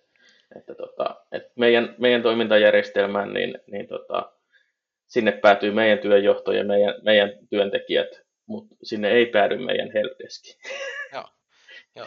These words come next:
Speaker 2: kyllä tää on, kato, hyvä, hyvä aina jutella ammattilaisten kanssa. Taas saa mate-, materiaalia tuleviin koulutuksiin, että tostakin voi ammentaa.
Speaker 1: No hyvä.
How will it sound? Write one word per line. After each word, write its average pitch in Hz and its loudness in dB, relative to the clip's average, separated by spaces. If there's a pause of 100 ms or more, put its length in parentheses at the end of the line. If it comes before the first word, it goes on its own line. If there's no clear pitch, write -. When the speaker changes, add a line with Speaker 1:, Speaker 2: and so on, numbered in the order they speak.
Speaker 2:
kyllä 104 -16
tää 104 -12
on, 101 -16
kato, 104 -16
hyvä, 120 -12
hyvä 143 -14
aina 110 -14
jutella 104 -16
ammattilaisten 98 -20
kanssa. - -20
Taas 95 -14
saa 92 -14 (300)
mate-, 117 -16 (200)
materiaalia 101 -10
tuleviin 95 -16
koulutuksiin, - -18
että - -20
tostakin 85 -20
voi 85 -18
ammentaa. 92 -18 (720)
Speaker 1:
No 127 -14
hyvä. 131 -6